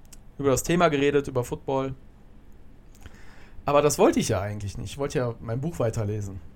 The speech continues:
Also dachte ich mir so nach so der zwei, drei Minuten Marke, okay, Jan, wie steigst du jetzt aus diesem Gespräch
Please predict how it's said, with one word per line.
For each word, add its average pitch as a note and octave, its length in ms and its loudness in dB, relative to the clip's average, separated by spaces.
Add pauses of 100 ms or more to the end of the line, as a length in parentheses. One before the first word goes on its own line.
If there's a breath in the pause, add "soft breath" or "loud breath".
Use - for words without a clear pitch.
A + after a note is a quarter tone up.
(480)
Also C#3+ 220 -4
dachte D#3+ 320 2
ich - 120 -4
mir E3 140 4
so D#3 120 0
nach D3+ 280 0
so D3 220 -2
der C#3 180 0
zwei, D3+ 260 2
drei C#3+ 160 2
Minuten C#3+ 380 -2
Marke, B2+ 400 0 (760 loud breath)
okay, F#3 260 -2
Jan, F2 260 -6 (760)
wie D3+ 160 -6
steigst - 500 -4
du B2+ 60 -6
jetzt C3+ 540 -6 (240)
aus C3 200 -6
diesem C#3+ 260 -6
Gespräch C3 680 -8